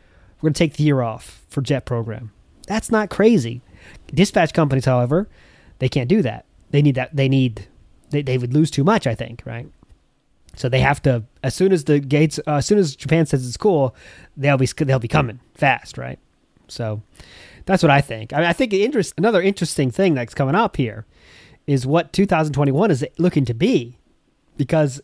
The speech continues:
let's say, in any, it, uh, no matter what happens, let's say, let's talk about it in, let's, let's say Jet does let some A L Ts come later in the year, and let's say that they don't. Two thousand twenty-one is gonna be the most competitive year to teach in Japan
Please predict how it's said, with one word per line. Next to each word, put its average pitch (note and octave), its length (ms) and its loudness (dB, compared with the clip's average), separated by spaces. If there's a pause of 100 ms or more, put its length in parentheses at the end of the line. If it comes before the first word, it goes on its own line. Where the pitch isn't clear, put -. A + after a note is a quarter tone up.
let's E3+ 240 0
say, C3+ 560 0 (1800)
in A#3+ 160 0
any, C4 160 4
it, G#3+ 180 2 (260)
uh, A#3 160 -4
no A#3 100 2
matter A#3 140 4
what A#3+ 140 2
happens, F#3 360 0
let's C#3+ 100 -2
say, D#3+ 120 4
let's D#3+ 200 0
talk E3+ 200 0
about D3+ 220 4
it C#3 160 0
in, C#3+ 220 2
let's, D#3+ 260 -2
let's G3 200 0
say G#3 140 4
Jet E3 320 0
does D#3+ 220 0
let D3 160 2
some C#3 160 0
A C3+ 80 2
L C3+ 100 2
Ts C3+ 200 -2
come C3+ 280 -2
later C3+ 200 2
in B2+ 80 -2
the B2 60 -2
year, A#2+ 360 -6
and D3 100 0
let's D#3 160 0
say D#3 220 2
that C#3 240 0 (180)
they D#3 140 0
don't. C#3 420 -2 (540)
Two G#3 100 -2
thousand B3+ 140 -2
twenty-one F#3 460 0
is D#3 100 0
gonna D3+ 200 -2
be D3 360 0
the D3 80 -2
most D3 220 0
competitive F#3 520 -2
year C3+ 500 -2
to - 100 -16
teach F3+ 200 0
in C#3+ 100 2
Japan B2+ 480 -2